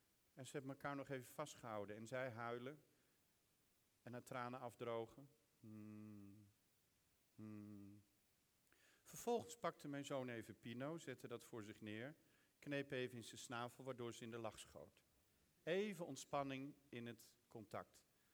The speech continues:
Langzaam trok hij zijn handen terug, zwaaide heel rustig naar ze, naar haar. Zij deed haar hand omhoog en ze zei,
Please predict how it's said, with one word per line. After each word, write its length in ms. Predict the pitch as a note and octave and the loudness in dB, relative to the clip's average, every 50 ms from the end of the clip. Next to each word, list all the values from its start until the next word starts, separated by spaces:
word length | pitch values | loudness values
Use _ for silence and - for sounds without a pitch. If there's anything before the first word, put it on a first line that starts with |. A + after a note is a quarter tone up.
| _ - _ _ _ - | _ -20 _ _ _ 4
Langzaam 480 | E3 F3 F#3+ G3 F#3 - E3+ D#3 D3 | 8 8 8 8 4 0 0 0 0
trok 220 | - D#3 D3+ C#3+ - | 2 0 0 0 0
hij 80 | D3 | -6
zijn 160 | C3+ - C#3+ | -6 -4 -4
handen 320 | C3+ C3 C3 B2+ B2 A#2+ - | -2 -2 -2 -2 -2 -4 -6
terug, 380 | - D3 C#3+ D3 C#3+ - - - - - - _ _ _ | -4 -4 -4 -4 -4 -8 -18 -20 -20 -20 -20 _ _ _
zwaaide 440 | - - - D#3+ D#3+ E3 E3 E3 D#3 | -8 -6 0 2 4 6 6 6 4
heel 220 | C3+ C#3 C#3 C3 | 4 4 4 4
rustig 380 | B2+ C3 B2+ B2+ - - B2+ A2 | 2 0 -2 -4 -6 -8 -8 -6
naar 300 | B2 A#2 A#2 A#2 A#2 A2+ | -4 -2 -2 -2 -2 -4
ze, 180 | - - G#2+ C3+ - - _ _ _ _ _ _ _ _ _ - | -6 -10 -14 -14 -16 -20 _ _ _ _ _ _ _ _ _ -6
naar 260 | - B2 A#2+ B2 A#2 | 0 2 2 2 4
haar. 340 | A#2 A#2+ A2+ A2+ A#2+ C3+ C3+ - - - _ - _ _ _ _ _ _ - | 2 2 2 2 0 -2 -6 -14 -20 -20 _ -20 _ _ _ _ _ _ -12
Zij 280 | - - D3 C#3 C#3 C3 | -6 0 2 2 2 4
deed 200 | C3+ C3 B2 - | 2 0 0 0
haar 100 | C3 B2 | 0 0
hand 200 | B2+ C3 - C#3 | 0 -2 -2 -4
omhoog 420 | B2 A#2 A#2+ A#2+ A#2 A2+ A#2 - | -4 -2 0 -2 -2 -2 -6 -12
en 140 | - A#2+ A2 | -12 -12 -12
ze 100 | - - | -10 -10
zei, 400 | A2+ - A#2 A2+ A2 A2 A2 A2+ | -8 -6 -2 -2 -2 -2 -2 -6